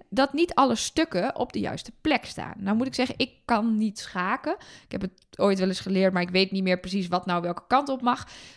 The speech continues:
Maar wat blijkt, in die opstelling van die schaakstukken staat de witte dame op D één. En daar hoort hij niet.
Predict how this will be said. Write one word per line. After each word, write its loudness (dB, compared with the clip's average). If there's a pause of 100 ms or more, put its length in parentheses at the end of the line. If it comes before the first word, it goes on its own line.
Maar 6
wat 0
blijkt, 4 (440)
in 6
die 4
opstelling 6
van -6
die -10
schaakstukken 2 (280)
staat 4
de -2
witte 6
dame 4 (180)
op 0
D -4 (320)
één. -4 (220)
En 4
daar 8
hoort 4
hij -6
niet. -14